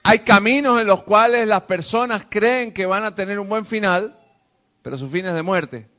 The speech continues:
dice la Escritura. La Escritura dice que cada cual se apartó en su camino, en el libro de Isaías. Dice, cada cual, voy a leer el versículo, el verso seis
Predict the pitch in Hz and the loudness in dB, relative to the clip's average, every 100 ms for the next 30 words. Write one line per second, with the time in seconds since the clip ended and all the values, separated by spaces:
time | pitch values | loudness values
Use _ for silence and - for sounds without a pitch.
0 | _ 131 127 139 127 123 127 104 92 _ | _ -12 -8 -8 -8 -12 -10 -12 -16 _
1 | _ _ _ _ _ _ _ _ _ _ | _ _ _ _ _ _ _ _ _ _
2 | _ _ _ - 156 165 165 233 226 226 | _ _ _ -6 -4 -2 2 6 6 4
3 | 233 233 208 185 - _ _ _ _ _ | 2 2 0 -2 -10 _ _ _ _ _
4 | _ 190 - 247 240 - 262 277 - 247 | _ -6 2 6 6 4 4 4 0 -2
5 | 220 208 202 262 269 277 - - 202 185 | 0 -2 0 2 2 -2 -10 -12 -12 -8
6 | 294 262 254 233 196 165 165 180 202 202 | -6 -2 -2 -2 -4 -6 -6 -6 -4 -4
7 | 190 - 185 160 120 - _ _ _ _ | -4 -4 -4 -4 -6 -14 _ _ _ _
8 | _ _ _ _ _ _ _ - 147 139 | _ _ _ _ _ _ _ -18 -12 -2
9 | 226 226 247 233 226 202 160 143 - _ | 4 4 4 2 4 6 4 0 -10 _
10 | _ _ _ _ _ _ _ _ - 180 | _ _ _ _ _ _ _ _ -2 2
11 | 196 196 190 175 165 208 156 156 147 151 | 2 0 -2 -2 -4 -10 -6 -2 -2 -2
12 | 170 165 170 208 170 135 120 | -6 -8 -6 -2 0 -2 -8